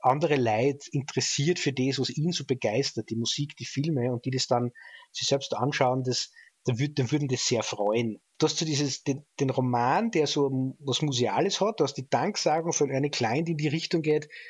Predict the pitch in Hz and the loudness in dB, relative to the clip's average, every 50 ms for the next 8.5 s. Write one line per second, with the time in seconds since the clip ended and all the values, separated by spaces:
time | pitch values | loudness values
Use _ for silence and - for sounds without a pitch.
0 | - - - _ _ 131 139 170 208 214 - - 185 196 185 - - - 175 156 | -20 -20 -20 _ _ -2 0 0 0 0 0 0 0 0 0 -2 0 0 -2 0
1 | - 170 165 165 - - - 131 143 180 208 196 196 196 165 165 160 160 - - | 0 0 0 0 -2 -2 -2 0 2 2 2 2 2 0 0 -2 -4 -4 -8 -6
2 | _ 151 139 147 143 - - - - - 135 117 135 170 220 247 247 196 202 214 | _ 0 0 2 0 -2 -4 0 2 2 4 4 4 2 2 0 0 0 0 0
3 | 208 208 208 202 208 214 226 226 226 - - - - - - 131 127 127 - 131 | 2 0 0 2 2 2 0 -2 -4 -8 -14 -14 -8 -4 4 4 6 6 6 2
4 | - - - 175 165 147 - - - 151 170 190 196 196 180 147 139 151 147 - | 0 0 0 0 0 0 -2 0 0 0 2 2 0 0 -2 -2 -2 0 0 0
5 | - - 151 143 131 - - 190 - - - 127 120 143 147 - 156 139 143 139 | 0 0 0 0 -2 -2 -2 0 0 2 2 2 2 2 2 0 0 0 0 0
6 | 139 135 - - 135 131 131 - _ _ - - _ _ _ _ _ 135 127 - | -2 -2 0 0 0 0 -2 -8 _ _ -20 -20 _ _ _ _ _ -2 0 0
7 | 147 147 - 135 113 110 165 202 - - - 220 202 185 156 151 139 151 - 165 | -2 2 0 0 2 4 2 2 2 2 4 4 4 4 2 0 0 -2 -2 0
8 | 175 190 185 143 117 107 107 104 104 107 | 0 2 2 2 2 0 -2 -4 -6 -8